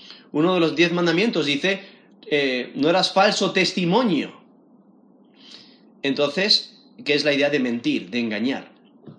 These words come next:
Dios detesta la mentira, Él odia la mentira. Ahí en Salmo cinco seis nos dice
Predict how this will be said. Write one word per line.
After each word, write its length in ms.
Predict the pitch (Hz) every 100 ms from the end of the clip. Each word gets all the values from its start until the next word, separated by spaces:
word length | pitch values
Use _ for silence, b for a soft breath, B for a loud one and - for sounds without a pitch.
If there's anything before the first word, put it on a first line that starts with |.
| - - _ _ -
Dios 680 | - 117 117 139 190 - - - _ _ _ _ _ _ _ _ _ _ - _ _ - _ _ _ -
detesta 540 | 135 135 180 196 160
la 100 | 139
mentira, 540 | 131 131 160 165 - -
Él 240 | 135 156 -
odia 260 | 160 160
la 80 | 143
mentira. 380 | 123 117 156 135
Ahí 140 | 120
en 100 | 143
Salmo 280 | 135 147 151
cinco 280 | 147 156 151
seis 260 | 160 170 165
nos 160 | 135
dice 400 | 139 143 180 -